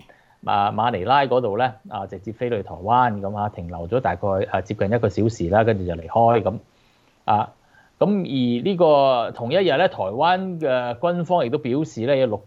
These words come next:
架中共嘅軍機啊，啊，亦都係呢個騷擾台灣嘅呢個西南方嘅防空識別區噉樣。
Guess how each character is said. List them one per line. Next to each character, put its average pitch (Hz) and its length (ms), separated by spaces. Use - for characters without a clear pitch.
架 127 200
中 143 280
共 113 160
嘅 110 180
軍 143 460
機 139 260
啊， 104 120
啊， 98 240
亦 98 80
都 127 300
係 95 280
呢 127 100
個 104 200
騷 131 320
擾 107 160
台 - 120
灣 117 440
嘅 107 80
呢 117 100
個 113 100
西 131 280
南 113 160
方 123 320
嘅 95 180
防 87 220
空 110 120
識 113 120
別 - 60
區 117 460
噉 95 120
樣。 101 200